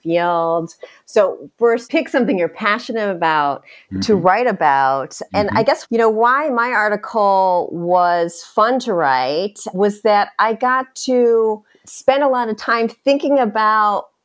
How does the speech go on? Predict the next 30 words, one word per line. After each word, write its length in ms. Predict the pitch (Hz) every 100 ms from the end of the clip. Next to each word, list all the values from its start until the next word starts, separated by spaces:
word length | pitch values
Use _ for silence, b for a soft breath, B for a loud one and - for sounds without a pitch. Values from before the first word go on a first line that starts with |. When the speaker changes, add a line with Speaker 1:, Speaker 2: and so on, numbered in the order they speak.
| _
Speaker 1:
something 920 | - 254 247 254 247 240 233 233 233 226 _ _ -
I 200 | 233 240 208
do 320 | 220 247 262
a 60 |
lot 380 | 202 175 214 240
of. 340 | 165 135 135 -
And 160 | 185 185
I, 160 | 196 196
you 140 | 175 180
know, 160 | 175
I 100 | -
don't 160 | 220 247
know 140 | 233
if 100 | 214
this 180 | 214 -
works 180 | 190 -
for 140 | - -
every 400 | 175 160 170 -
article, 580 | 165 190 208 - 175 151
but 200 | 147 160 180
I 120 | 175 -
think 240 | 220 226
part 180 | - 185
of 100 | 170
what 140 | 165 -
people 260 | 190 185
found 480 | 180 170 160 156 156
appealing 520 | - - 226 247 294 311
about 460 | 277 254 269 285
it 320 | 302 330 320